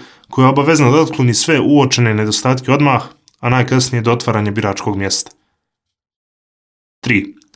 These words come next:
Birački odbor odgovoran je za sigurnost biračkog materijala od trenutka prijema tog materijala do završetka svih svojih dužnosti nakon zatvaranja biračkog mjesta i uručenja materijala općinskoj izbornoj komisiji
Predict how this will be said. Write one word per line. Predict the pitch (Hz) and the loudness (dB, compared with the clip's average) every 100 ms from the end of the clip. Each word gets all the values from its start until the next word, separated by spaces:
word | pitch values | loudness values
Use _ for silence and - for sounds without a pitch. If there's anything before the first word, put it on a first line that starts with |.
| _ _ _ _ - | _ _ _ _ -4
Birački | 131 127 139 - | 0 0 0 0
odbor | 143 143 139 | 0 2 0
odgovoran | 135 127 123 120 | 2 2 2 2
je | |
za | 120 | 0
sigurnost | - 123 139 120 | 0 0 0 0
biračkog | 117 127 117 - | 0 -2 -2 -4
materijala | 110 104 110 120 139 143 - | -6 -6 -4 0 2 0 -2
od | 123 | -8
trenutka | 120 135 139 - | -2 -2 -2 -4
prijema | - 151 143 110 | -2 0 2 0
tog | - 127 | -2 -2
materijala | 107 101 113 120 139 | -2 -4 -2 0 2
do | 123 110 | 0 0
završetka | 110 - 127 131 - | -2 -2 -2 -2 -4
svih | - 151 | 0 0
svojih | 147 131 123 | 2 2 4
dužnosti | 123 120 110 - 110 - - _ _ - | 4 4 0 -2 -6 -8 -20 _ _ -4
nakon | 131 - 113 | -4 0 0
zatvaranja | 117 123 107 104 101 | 0 -2 -4 -4 -2
biračkog | 120 110 - 101 | -2 -2 -6 -8
mjesta | 101 131 131 117 - - _ | -4 -2 -2 -4 -8 -14 _
i | 139 127 | 0 0
uručenja | 110 131 127 | 2 0 0
materijala | 110 - 113 120 117 | 0 -4 -2 0 0
općinskoj | 110 - - 120 | -4 -6 -4 -4
izbornoj | 113 107 101 | -2 -4 -6
komisiji | - 113 123 - 110 | -4 -2 0 -2 -6